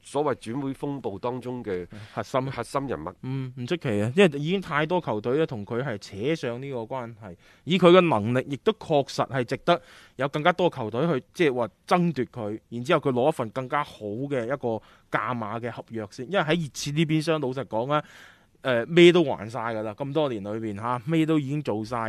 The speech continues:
Speaker 2: 而且攞嘅人工真係唔高，
Speaker 1: 啊。
Speaker 2: 咁所以佢走嘅話，我覺得個機會其實都大嘅。
Speaker 1: 啊，有關，呃，曼城嘅情況呢，我仲有一點想喺度補充嘅。
Speaker 2: 係。
Speaker 1: 就係喺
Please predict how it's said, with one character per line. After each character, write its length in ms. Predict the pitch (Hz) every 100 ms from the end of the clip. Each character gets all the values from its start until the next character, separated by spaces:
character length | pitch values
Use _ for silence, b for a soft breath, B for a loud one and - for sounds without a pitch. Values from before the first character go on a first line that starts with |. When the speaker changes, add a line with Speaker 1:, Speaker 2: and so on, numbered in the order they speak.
| 113 B
Speaker 2:
而 60 | 104
且 140 | 117
攞 240 | 160 117 147
嘅 120 | 135
人 140 | 98
工 140 | 110 143
真 140 | 147
係 100 | 143
唔 140 | 98 87
高， 540 | - 123 101 _ _ 120
Speaker 1:
啊。 60 |
Speaker 2:
咁 140 | 143 180 - -
所 240 | - 139
以 80 | 175
佢 200 | 147 135 -
走 120 | - 95
嘅 220 | 160 151
話， 100 | 135
我 140 | 147
覺 80 | 127
得 100 | 139
個 80 | 139 -
機 100 | 160
會 100 | 123
其 120 | 107
實 60 | 98
都 80 |
大 160 | 131 - -
嘅。 140 | 90
Speaker 1:
啊， 120 | 135 147
有 180 | 165 214
關， 220 | 240 240
呃， 200 | 156 151
曼 360 | 151 151 143 156
城 140 | 139 113
嘅 120 | 151
情 200 | 139 107
況 160 | 143
呢， 80 | 170
我 100 | 170
仲 100 | 131
有 60 | 131
一 40 |
點 160 | 143 139
想 140 | 139
喺 20 | 131
度 80 |
補 200 | 104 90
充 240 | 107 123 113
嘅。 80 | 90 -
Speaker 2:
係。 200 | 113 92 B B
Speaker 1:
就 120 | -
係 240 | 156 165 165
喺 440 | - 135 180 233